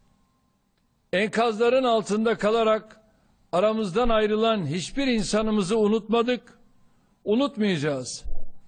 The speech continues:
Depremin ilk günlerinden itibaren bu konudaki hassasiyetlerimizi gösterdik. Deprem bölgesinde yaşayan kardeşlerimizi asla yalnız bırakmadık.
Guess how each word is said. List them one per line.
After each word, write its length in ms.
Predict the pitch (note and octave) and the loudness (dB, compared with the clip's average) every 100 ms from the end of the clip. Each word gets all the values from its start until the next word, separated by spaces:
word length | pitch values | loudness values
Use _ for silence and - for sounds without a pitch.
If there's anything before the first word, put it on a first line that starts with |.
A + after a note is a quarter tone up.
| - _ _ _ _ - | -20 _ _ _ _ -6
Depremin 580 | D3 G#3 F#3 A3+ A#3+ B3 | -2 -2 0 0 2 0
ilk 320 | B3 C#4 - | -4 -8 -4
günlerinden 640 | G#3+ A3 A3 A3 G#3+ A3+ | 0 2 4 4 2 2
itibaren 760 | G#3+ F3 F#3 G#3+ G#3 G#3+ F3+ - - _ _ _ _ | 0 0 0 2 2 0 -2 -6 -16 _ _ _ _
bu 160 | G#3 A#3+ | -8 -2
konudaki 540 | G#3+ G#3+ G#3 G#3+ G3+ | 0 2 2 0 2
hassasiyetlerimizi 1200 | A3 G#3+ - G#3+ G3+ - G#3 G3+ G3+ G#3+ G#3 F3 G#3 | 0 0 0 0 0 0 0 0 0 0 0 -2 0
gösterdik. 760 | G3 - F#3+ F3 C#3 - - - - _ - - - _ _ _ - | 0 0 0 0 -4 -14 -16 -20 -20 _ -20 -20 -20 _ _ _ -2
Deprem 440 | G3 - A#3+ B3+ | -2 0 0 2
bölgesinde 640 | A#3 A3 G#3+ - G#3+ A3 | 2 2 -2 -2 -2 2
yaşayan 460 | A3 G3+ - G#3+ A3+ | 2 2 0 0 0
kardeşlerimizi 1080 | G3 G3+ G3+ D#3+ G3+ G#3+ G#3+ E3 G#3 A3 - - - - - - | 0 -2 -2 -2 0 0 0 0 -2 -2 -4 -14 -16 -18 -14 -4
asla 460 | G#3+ - B3+ B3+ | -4 -2 0 2
yalnız 420 | A#3+ A3+ G#3+ E3+ | 2 0 0 -2
bırakmadık. 540 | F#3+ F3 - D#3 C3+ | 0 0 0 -6 -6